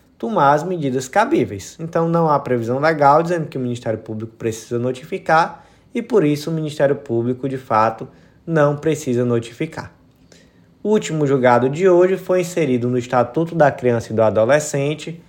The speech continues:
Lei número oitenta sessenta e nove de noventa, destaque da seguinte forma: a oitiva do representado deve ser o último ato da instrução no procedimento de apuração de ato infracional.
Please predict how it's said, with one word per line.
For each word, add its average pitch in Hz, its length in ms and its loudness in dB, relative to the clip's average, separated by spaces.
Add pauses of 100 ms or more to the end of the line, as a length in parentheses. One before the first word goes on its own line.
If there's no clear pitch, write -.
(160)
Lei 131 240 -2
número 113 380 0
oitenta 139 520 0
sessenta 120 120 2
e 117 80 2
nove 104 340 -2
de 107 100 -8
noventa, 165 640 -2 (320)
destaque 160 480 2
da 165 120 4
seguinte 175 300 -4
forma: 165 520 4 (340)
a 170 180 0
oitiva 233 480 0
do 190 120 -2
representado 127 1040 0 (120)
deve 165 320 4
ser 170 300 -2
o 170 40 0
último 196 500 -4
ato 147 320 2
da 139 180 2
instrução 127 720 -6 (260)
no 202 180 -2
procedimento 190 920 0
de 165 120 2
apuração 180 760 0
de 127 100 -2
ato 120 280 2
infracional. 143 800 -4